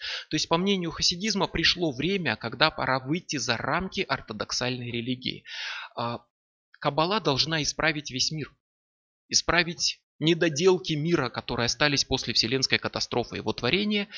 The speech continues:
И, соответственно, её надо раздать всему миру, чтобы процесс шёл быстрее. Хасиды сравнивают кабалу с жемчужиной,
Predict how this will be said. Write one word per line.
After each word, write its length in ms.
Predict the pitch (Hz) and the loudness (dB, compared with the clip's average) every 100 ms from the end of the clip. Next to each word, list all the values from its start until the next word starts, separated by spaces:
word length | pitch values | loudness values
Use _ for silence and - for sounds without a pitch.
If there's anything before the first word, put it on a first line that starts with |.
| - - - - | -10 -8 -10 -10
И, 500 | - 170 175 170 165 _ _ _ _ _ _ - | -6 -4 -2 -4 -6 _ _ _ _ _ _ -8
соответственно, 580 | - 165 196 - 156 151 | -4 -2 -4 -4 -4 0
её 220 | 127 127 | 2 2
надо 260 | 131 156 | 2 2
раздать 300 | 160 135 107 | 0 0 0
всему 280 | - - 143 | 0 -2 -4
миру, 320 | 190 185 - _ _ _ _ _ _ _ | -4 -4 -8 _ _ _ _ _ _ _
чтобы 240 | - - - | -2 -2 0
процесс 340 | 190 - 147 | -2 0 -2
шёл 180 | - 90 | -2 -4
быстрее. 500 | 98 - 98 92 _ _ _ - - | -6 -6 -6 -10 _ _ _ -12 -10
Хасиды 380 | - 170 226 180 | -4 0 0 2
сравнивают 640 | 160 170 160 135 120 131 | 2 2 0 -2 -4 -6
кабалу 480 | - 147 151 180 233 | -6 -2 -2 -2 -2
с 340 | - - 160 147 | 0 0 0 -2
жемчужиной, 640 | 170 165 160 107 - | -2 -2 -4 -8 -10